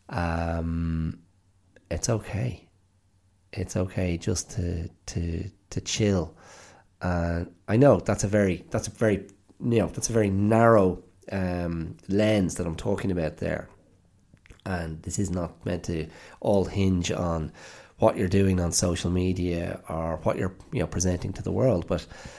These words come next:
i-, i-, in that area, but I mean, to bring it back to the general thesis of,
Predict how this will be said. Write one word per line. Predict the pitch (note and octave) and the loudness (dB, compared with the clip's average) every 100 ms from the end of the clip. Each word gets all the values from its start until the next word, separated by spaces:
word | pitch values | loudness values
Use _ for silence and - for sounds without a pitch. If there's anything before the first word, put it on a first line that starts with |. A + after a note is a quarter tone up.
| - - | -20 -4
i-, | B2+ | -2
i-, | |
in | C#3+ C3 A#2+ | 4 6 6
that | A#2 D3 C3+ | 8 10 10
area, | G2 E2 F2 | 8 4 2
but | A#2 | 4
I | |
mean, | A#2 A2+ A2+ - - - | 6 4 4 0 -12 -6
to | A#2+ | 2
bring | B2+ | 4
it | A2 | 4
back | C3 A#2 | 4 4
to | A#2+ G#2 G2 G2 - | 4 2 2 -2 -2
the | G2+ | 0
general | G#2+ A2+ A#2+ A2+ F#2+ E2 - _ - | 4 6 6 6 4 0 -12 _ -4
thesis | - E3+ - F#2 - - - - - | 2 2 4 2 2 -2 -4 -14 -4
of, | G2 F#2+ F2+ F2+ F2 - | 0 2 2 0 -2 -6